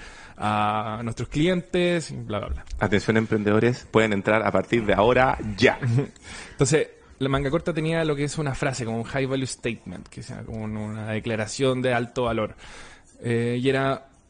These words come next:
Speaker 1: "ciento diez por ciento felicidad garantizada".
Speaker 2: Bonito.
Speaker 1: Entonces, todo el equipo se movía en torno a eso.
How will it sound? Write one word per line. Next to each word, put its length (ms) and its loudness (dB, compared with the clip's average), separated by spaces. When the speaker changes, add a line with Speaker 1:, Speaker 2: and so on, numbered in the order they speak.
Speaker 1:
"ciento 260 0
diez 140 0
por 140 -4
ciento 260 -4
felicidad 320 -2
garantizada". 600 -8
Speaker 2:
Bonito. 460 -2
Speaker 1:
Entonces, 720 -2
todo 200 4
el 60 2
equipo 380 -2
se 140 -2
movía 220 0
en 60 -6
torno 240 -2
a 40 0
eso. 240 -6